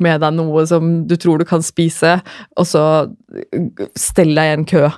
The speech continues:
som går mot en kasse. Eh, og det var egentlig det jeg gjorde. Og jeg mistet jo liksom kjæresten min litt underveis her, fordi han skulle ha liksom andre ting, og vi gikk liksom, altså jeg måtte jo basically gjøre det her helt alene, og jeg bare fatter ikke hvordan jeg klarte det.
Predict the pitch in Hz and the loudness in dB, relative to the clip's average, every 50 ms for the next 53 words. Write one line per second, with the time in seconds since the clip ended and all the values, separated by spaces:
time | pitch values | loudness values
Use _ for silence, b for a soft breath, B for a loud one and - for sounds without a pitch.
0 | - _ _ - - 180 160 151 147 147 151 156 165 156 147 156 156 147 147 - | -8 _ _ -2 0 0 0 0 -2 -2 -2 0 0 0 0 0 -4 -6 -6 -6
1 | 151 151 147 156 147 - - - - 147 - - _ _ - - 170 160 - - | -6 -4 -4 -6 -6 -6 -6 -6 -6 -6 -6 -10 _ _ -4 -2 -2 -2 -2 -2
2 | - 165 156 - - - 170 160 160 139 151 156 - 165 156 151 147 147 147 135 | -2 -4 -4 -4 -2 -2 0 0 0 0 -2 -4 -4 -2 -2 0 0 0 0 0
3 | 139 147 151 B B B B B B _ - 180 175 175 170 - - 170 180 185 | -2 -2 -4 B B B B B B _ 0 2 2 2 0 0 0 2 2 2
4 | 196 214 208 - - 147 170 170 170 - 180 170 - 160 156 - - 143 147 151 | 2 0 0 0 0 0 0 0 0 -2 -4 -2 -2 -4 -4 -4 -4 -4 -2 -2
5 | 151 143 156 156 160 151 139 - 139 - 180 175 170 170 170 160 165 170 170 165 | -2 -2 0 0 2 0 0 0 -2 -2 -2 -2 -2 -2 -2 0 0 0 2 2
6 | 160 156 160 147 156 165 - - - - 180 165 165 165 160 160 160 160 165 165 | 0 0 0 -4 -6 -10 -14 -16 -2 0 2 2 4 2 2 0 0 -2 -4 -4
7 | 160 170 170 160 151 151 147 - 170 165 165 156 - - 156 156 156 156 165 165 | -2 -2 -2 0 0 -2 -2 0 0 0 0 0 0 0 0 0 2 2 0 0
8 | 156 160 160 - 165 160 165 170 165 160 160 160 B B B B B B - 220 | 0 -2 -4 -4 -4 0 0 2 2 0 -2 -4 B B B B B B -2 2
9 | 233 254 247 240 - - - 247 285 277 - - 214 208 233 220 - - 208 - | 2 4 4 4 2 0 2 2 2 2 0 0 0 0 2 2 2 0 0 2
10 | 196 190 180 175 156 156 160 170 180 175 - - - 208 202 196 190 185 180 185 | 2 4 4 4 4 4 2 2 2 2 2 0 0 0 0 0 0 2 2 2
11 | 180 170 151 139 151 170 - 170 165 170 160 147 151 156 151 - - - - _ | 2 2 0 0 0 0 0 0 0 0 0 0 -2 -2 -2 -6 -8 -10 -10 _
12 | _ _ - - 143 127 156 139 135 123 120 - - - - - 165 - - - | _ _ -4 -4 -2 -2 -2 0 0 0 0 -2 -2 -2 -2 -2 -2 -4 -8 -16
13 | - - - - 196 214 214 | -20 -20 -6 -2 -2 -2 -2